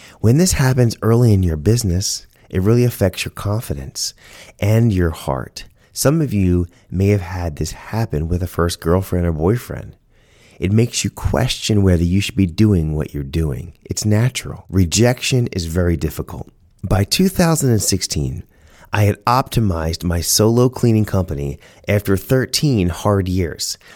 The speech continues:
I was very confident in what I did. Later that year, I started coaching others how to do the same.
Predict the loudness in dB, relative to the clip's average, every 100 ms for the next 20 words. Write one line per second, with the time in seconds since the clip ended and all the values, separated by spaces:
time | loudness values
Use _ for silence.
0 | -4 2 2 2 0 0 -2 -2 -2 -2
1 | -2 -2 0 0 0 -2 -4 -6 -6 -16
2 | _ _ _ _ -6 0 2 2 0 -2
3 | -6 -8 -6 -8 -12 _ _ -2 0 2
4 | 2 2 -2 0 0 2 -2 -2 -2 0
5 | 2 2 0 -6 -8 -18 _ -2 2 2
6 | 2 0 2 2 0 -2 -4 -6 -14